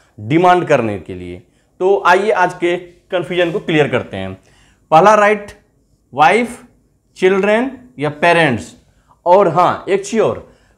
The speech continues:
कोई प्रायोरिटी नहीं है कि पहला वाइफ को मिलेगा, दूसरा बच्चों को मिलेगा, थर्ड में पेरेंट्स मिलेगा, ये प्रायोरिटी नहीं है। ये as a whole देखिए,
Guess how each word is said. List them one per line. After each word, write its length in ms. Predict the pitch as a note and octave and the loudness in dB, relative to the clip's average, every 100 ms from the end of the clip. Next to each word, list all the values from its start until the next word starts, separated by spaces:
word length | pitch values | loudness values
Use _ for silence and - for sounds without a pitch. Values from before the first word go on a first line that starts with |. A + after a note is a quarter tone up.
| _ | _
कोई 120 | G#3 | -4
प्रायोरिटी 840 | G3 E3+ D3+ D3 D#3 F3+ F3 A#3+ | -2 2 4 6 4 2 0 0
नहीं 300 | A#3+ A3 A#3 | 0 0 0
है 200 | D3 G2+ | -2 -8
कि 140 | F#2 D3+ | -10 -14
पहला 440 | D#3 E3 E3 F#3+ | -2 -2 4 4
वाइफ 360 | F3+ E3 F3 - | 4 2 0 -6
को 120 | - F3 | -6 -4
मिलेगा, 400 | E3+ E3 E3 D#3 | -2 -4 -2 -4
दूसरा 360 | D#3 D#3+ E3+ | -6 -2 0
बच्चों 400 | D#3 C#3+ - E3 | 0 -2 -2 -6
को 120 | E3 | -4
मिलेगा, 280 | D#3+ D#3 D#3+ | -4 0 -2
थर्ड 260 | D#3+ D#3 D3+ | -2 -2 -2
में 140 | D3+ | -2
पेरेंट्स 320 | C#3+ C#3 C#3+ | 0 -2 -2
मिलेगा, 400 | C#3+ C#3 C#3+ F#3 A#3 - _ D3 | -6 -4 -2 -2 -4 -12 _ -4
ये 80 | |
प्रायोरिटी 600 | F3+ F3+ E3 D#3 E3+ G3 | -4 2 4 4 0 -2
नहीं 260 | G#3+ F#3+ G3 | 0 0 0
है। 320 | G3 A#3 - _ _ _ | -2 -4 -8 _ _ _
ये 220 | C#3+ F3+ F#3 | -2 0 2
as 160 | E3+ | 0
a 140 | F3+ E3+ | 2 2
whole 260 | F#3 G#3+ | 2 2
देखिए, 640 | F3 C3+ B2 C3+ E3 F#3 | 2 -2 -2 -4 -4 -8